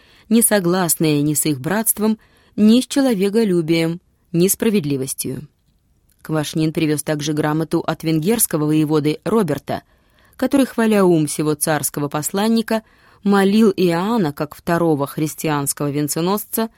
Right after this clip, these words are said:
быть спасителем Европы, обещал ему знатное вспоможение золотом и людьми в войне с турками.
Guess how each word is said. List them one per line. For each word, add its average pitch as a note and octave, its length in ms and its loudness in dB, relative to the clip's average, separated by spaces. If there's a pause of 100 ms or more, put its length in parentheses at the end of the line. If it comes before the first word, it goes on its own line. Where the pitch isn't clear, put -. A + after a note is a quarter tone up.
(340)
быть G#3+ 280 0
спасителем F3+ 760 -2
Европы, F3+ 580 -2 (380)
обещал E3 500 -2
ему F3+ 220 0
знатное D#3 500 -2
вспоможение E3 720 -2
золотом D#3 520 -2
и A3 180 -2
людьми E3+ 500 0 (240)
в F3+ 160 0
войне F3 400 4
с - 80 -2
турками. B2+ 480 -6